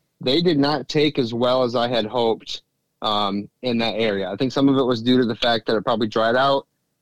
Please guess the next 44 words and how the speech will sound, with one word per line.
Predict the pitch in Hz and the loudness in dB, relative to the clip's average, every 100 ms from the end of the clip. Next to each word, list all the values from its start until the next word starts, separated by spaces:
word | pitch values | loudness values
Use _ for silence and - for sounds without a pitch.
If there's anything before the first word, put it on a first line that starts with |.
| _ | _
And | 110 | -8
then | 113 120 | -4 -4
again, | 110 131 127 120 | -2 -2 0 0
I | 113 | -2
don't | 117 107 | -2 -2
think | 123 117 | -6 -4
I | 110 - _ | -4 -6 _
prepped | - 120 - - - | -4 -4 -6 -16 -18
enough | 117 110 107 104 101 - - _ _ _ - | -12 -6 -2 -2 -4 -10 -20 _ _ _ -6
for | 120 | -4
the | 107 | -4
competition. | - 107 101 95 - 131 - - 90 98 - _ | -4 -4 -6 -10 -4 -4 -4 -6 -6 -6 -10 _
I | - | 0
did | 139 139 | 0 2
two | 202 185 | 2 2
of | |
'em, | 117 104 104 _ _ _ _ | 2 -2 -6 _ _ _ _
but | 120 | -2
I | 117 | 0
don't | 123 120 | 2 0
think | 123 117 | -2 0
I | 113 | 0
prepped | - 117 107 | 0 -4 -2
enough | 113 110 | -2 -4
with | 107 101 | -4 -2
the | |
reed | 101 113 101 | 0 0 0
canary | 113 110 110 | 0 2 2
and | 107 | 2
everything | 104 104 104 | 0 -2 -2
else | 101 - | -4 -2
around | 107 98 | 0 0
there | 101 101 | -2 -4
to | - | -2
really | 104 98 98 | -2 0 -2
give | 98 92 | -4 -4
'em | 98 | -6
a, | 92 92 _ _ _ _ | -6 -6 _ _ _ _
a | - | -6
fair | - 98 | 0 0
shake | 95 110 98 - | 2 0 0 0
or | 92 | -2
fair | 104 92 | 0 0
shot. | - 92 90 | -2 -2 -4